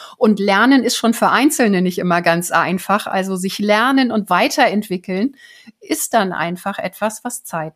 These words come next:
braucht. Und das ist ja auch was, was Change Management charakterisiert und wo du wahrscheinlich jetzt gerade erlebst, dass du ganz viele Baustellen hast, an denen du sozusagen auch parallel immer wieder dran bist.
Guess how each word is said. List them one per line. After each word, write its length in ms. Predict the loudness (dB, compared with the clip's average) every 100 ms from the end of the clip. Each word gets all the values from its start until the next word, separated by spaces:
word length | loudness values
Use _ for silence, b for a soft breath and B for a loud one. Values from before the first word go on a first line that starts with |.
| _
braucht. 580 | -12 -10 -10 -12 -18
Und 220 | -16 -8 -6
das 160 | -6
ist 160 | -8 -4
ja 280 | -2 -2 -6 B B B
auch 220 | -2 0
was, 220 | -2 -2
was 180 | -8 -6
Change 300 | -6 -6 -6
Management 500 | -6 -6 -8 -10 -10
charakterisiert 840 | -6 -4 -4 -4 -6 -6 -4 -6 -4
und 180 | -6
wo 100 | -4
du 280 | -6 -6 0
wahrscheinlich 480 | 0 0 -2 -4 -4
jetzt 200 | -8 -8
gerade 300 | -6 -4 -2
erlebst, 400 | -4 -4 -6 -8
dass 140 | -10
du 100 | -8
ganz 300 | -4 -2 -2
viele 260 | -2 0 0
Baustellen 840 | 0 0 0 -4 -8 -8 -8 -8
hast, 300 | -8 -8 -10 B B B B
an 160 | -2
denen 200 | 0 0
du 80 | 0
sozusagen 640 | -2 -4 -4 0 0 0
auch 200 | -4 -6
parallel 640 | -4 -4 0 0 2 0 0
immer 320 | 0 -2 -2
wieder 240 | -6 -6
dran 400 | -8 -8 -6 -6
bist. 340 | -6 -8 -8